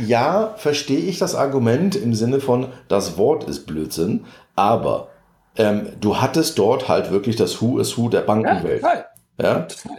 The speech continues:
Speaker 1: Und wenn
Speaker 2: Wahrscheinlich
Speaker 1: die sich
Speaker 2: unterschiedliche
Speaker 1: irgendwie auf
Speaker 2: Ziele.
Speaker 1: einen Standard einigen und sagen, okay, so denken wir gesammelt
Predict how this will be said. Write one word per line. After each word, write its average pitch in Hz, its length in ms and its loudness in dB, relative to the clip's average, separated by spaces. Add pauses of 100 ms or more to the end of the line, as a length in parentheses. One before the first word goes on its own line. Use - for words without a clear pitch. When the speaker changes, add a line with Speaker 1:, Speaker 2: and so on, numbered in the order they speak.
Speaker 1:
Und 110 180 2
wenn 120 100 4
Speaker 2:
Wahrscheinlich - 260 2
Speaker 1:
die - 80 2
sich 175 120 0
Speaker 2:
unterschiedliche 147 160 0
Speaker 1:
irgendwie 139 160 -2
auf - 80 4
Speaker 2:
Ziele. - 80 2
Speaker 1:
einen 131 80 0
Standard 131 520 0
einigen 120 540 0
und 110 180 0
sagen, 117 280 2
okay, 123 500 0 (500)
so 113 320 0
denken 127 480 0
wir 117 240 0
gesammelt 104 840 0